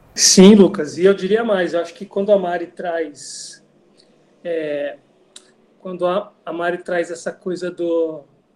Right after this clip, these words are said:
do Jung, né, da individuação, é,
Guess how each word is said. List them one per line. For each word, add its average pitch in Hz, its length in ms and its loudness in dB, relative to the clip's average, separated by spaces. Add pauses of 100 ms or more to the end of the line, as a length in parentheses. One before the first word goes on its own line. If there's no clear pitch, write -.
(340)
do 196 180 -2
Jung, 180 540 0
né, 196 180 0
da 185 100 -2
individuação, 180 1160 -4 (600)
é, 156 460 -4